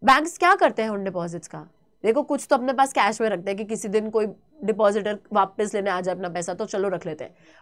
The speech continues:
But जो मेजर पोर्शन है ना डिपॉजिट्स का, बैंक would, they, that is used by the banks for extending loans। ठीक है, मेजर पोर्शन वो लोन्स एक्सटेंड करने में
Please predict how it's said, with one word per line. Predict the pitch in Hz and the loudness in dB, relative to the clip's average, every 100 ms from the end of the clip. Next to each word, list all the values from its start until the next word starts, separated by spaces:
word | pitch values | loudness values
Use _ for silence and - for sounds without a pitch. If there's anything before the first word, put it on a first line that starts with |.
| - | 4
But | 302 | 8
जो | 415 392 | 8 8
मेजर | 269 294 262 440 440 | 4 2 6 6 8
पोर्शन | 370 330 320 | 6 6 2
है | 277 | 4
ना | 311 | 4
डिपॉजिट्स | 302 254 233 226 | 4 4 2 0
का, | - | 0
बैंक | 208 180 214 285 349 | -2 2 4 4 2
would, | 277 269 285 - _ _ _ _ _ _ _ _ - | 2 0 0 -4 _ _ _ _ _ _ _ _ -4
they, | 214 277 311 247 | 4 4 2 4
that | 269 277 | 4 4
is | 311 | 0
used | 339 339 | 0 4
by | 311 | 4
the | 302 269 | 4 4
banks | 254 277 277 | 4 2 0
for | 269 262 320 - | 4 4 2 -2
extending | 233 - - 233 220 226 233 302 277 214 | -8 -10 -4 -2 0 2 2 2 2 4
loans। | 208 208 196 175 165 165 - - 185 - - _ _ _ 381 403 _ - - - _ _ _ _ _ _ _ _ _ _ _ - - _ _ _ 302 302 _ - - _ - _ _ _ _ - | 4 4 2 -2 -6 -10 -14 -18 -20 -20 -20 _ _ _ _ _ _ -20 -20 -20 _ _ _ _ _ _ _ _ _ _ _ -20 -20 _ _ _ _ -20 _ -20 -20 _ -20 _ _ _ _ -6
ठीक | 208 | 0
है, | |
मेजर | 269 233 233 311 | 2 2 2 2
पोर्शन | 320 269 233 262 | 0 0 0 -2
वो | 262 | 0
लोन्स | 359 240 226 311 403 | 2 2 0 0 2
एक्सटेंड | 339 262 - 285 277 | 0 -2 -2 -2 0
करने | 269 226 | -2 0
में | 233 | 0